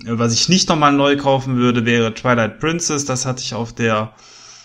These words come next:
äh, Wii U ja auch nochmal gespielt, aber, ähm, da reicht mir die Erinnerung noch, das ist noch sehr frisch, äh, und ich glaub, da kann man jetzt auch nicht mehr so viel besser machen, im Übrigen bei Wind Waker auch nicht, aber weil ich's da halt nur gekauft und nicht ganz gespielt hab,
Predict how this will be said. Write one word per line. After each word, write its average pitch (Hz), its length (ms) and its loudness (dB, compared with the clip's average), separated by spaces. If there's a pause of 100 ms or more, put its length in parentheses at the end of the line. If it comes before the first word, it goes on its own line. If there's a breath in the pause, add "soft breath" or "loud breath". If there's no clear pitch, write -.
(140 loud breath)
äh, 113 340 0
Wii 113 200 4
U 123 100 6
ja 107 160 4
auch 139 200 0
nochmal 127 360 2
gespielt, 123 640 0
aber, 104 520 -2
ähm, 107 180 2
da 107 180 4
reicht 117 360 -2
mir 117 100 0
die 110 120 0
Erinnerung 110 420 0
noch, 107 180 -4
das - 200 -8
ist 98 220 -10
noch 110 120 -4
sehr 107 220 -6
frisch, - 400 -2
äh, 110 320 -4
und 107 300 -4
ich - 180 -12
glaub, 113 260 -4
da 107 100 -6
kann 120 200 -2
man 113 180 2
jetzt 107 160 -4
auch 110 100 -6
nicht 110 200 -6
mehr 113 100 0
so 113 100 -6
viel 101 160 -4
besser 120 280 0
machen, 110 320 0
im 104 80 -4
Übrigen 101 340 -4
bei 101 140 -2
Wind 110 180 0
Waker 107 260 -4
auch 107 160 -4
nicht, 120 160 -4
aber 95 180 -6
weil 107 120 -4
ich's 104 140 -6
da 101 200 -6
halt 101 180 -10
nur 175 120 -6
gekauft 135 480 -6
und 98 60 -8
nicht 117 160 -6
ganz 127 220 -6
gespielt - 440 -6
hab, 123 240 -8